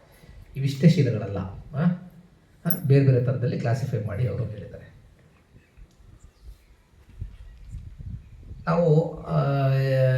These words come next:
ಇವಾಗ ಕೆಟ್ಟದನ್ನು ಮಾಡಲ್ಲ, ಒಳ್ಳೇದನ್ನು ಮಾಡ್ತೀವಿ, ಆ, ಅಂದ್ರೆ ಕೆಟ್ಟದನ್ನು ಮಾಡಲ್ಲ ಅಂತ ನಿಲ್ಲಿಸ್ಬಿಟ್ರೆ ಅಷ್ಟಕ್ಕೆ ಸಾಕಾಗಲ್ಲ ಅಲ್ವಾ? ಯಾಕೆ ಹೇಳಿ?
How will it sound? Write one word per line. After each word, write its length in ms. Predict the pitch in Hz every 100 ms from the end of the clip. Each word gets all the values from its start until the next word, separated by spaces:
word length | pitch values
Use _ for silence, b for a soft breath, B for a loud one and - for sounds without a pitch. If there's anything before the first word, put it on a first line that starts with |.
| 151
ಇವಾಗ 300 | 151 147 143
ಕೆಟ್ಟದನ್ನು 440 | - 151 165 156 147
ಮಾಡಲ್ಲ, 280 | 139 131 139
ಒಳ್ಳೇದನ್ನು 460 | 131 131 135 139
ಮಾಡ್ತೀವಿ, 680 | 131 131 135 127 123 - -
ಆ, 40 | 127
ಅಂದ್ರೆ 360 | 120 123 131
ಕೆಟ್ಟದನ್ನು 380 | - 131 147 143
ಮಾಡಲ್ಲ 260 | 135 135 135
ಅಂತ 460 | 127 127 131 -
ನಿಲ್ಲಿಸ್ಬಿಟ್ರೆ 520 | 135 135 147 - 147 117
ಅಷ್ಟಕ್ಕೆ 320 | - 135 135
ಸಾಕಾಗಲ್ಲ 460 | - 95 92 87
ಅಲ್ವಾ? 800 | - - - 117 - - - B B B _
ಯಾಕೆ 260 | 120 156 156
ಹೇಳಿ? 420 | 185 - - -